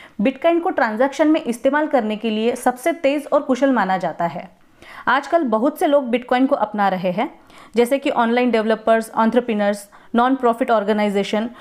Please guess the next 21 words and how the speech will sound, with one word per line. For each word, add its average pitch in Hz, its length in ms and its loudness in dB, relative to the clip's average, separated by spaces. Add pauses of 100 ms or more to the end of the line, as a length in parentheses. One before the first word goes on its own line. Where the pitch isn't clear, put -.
(180)
और 285 100 2
आजकल 247 400 0
तो 320 120 0
यूथ 285 320 2
भी 285 180 2
इसका 262 200 -2
बहुत 220 240 -2
ज़्यादा 202 220 2
इस्तेमाल 202 380 -2
कर 208 200 -2
रही 170 280 -6
है। 165 200 -16 (440)
इसी 240 200 2
वजह 285 240 4
से 285 160 0
Bitcoin 269 480 0
का 277 80 4
यूज़ 247 280 0
पूरी 277 240 0
दुनिया 233 380 2
में 185 160 -4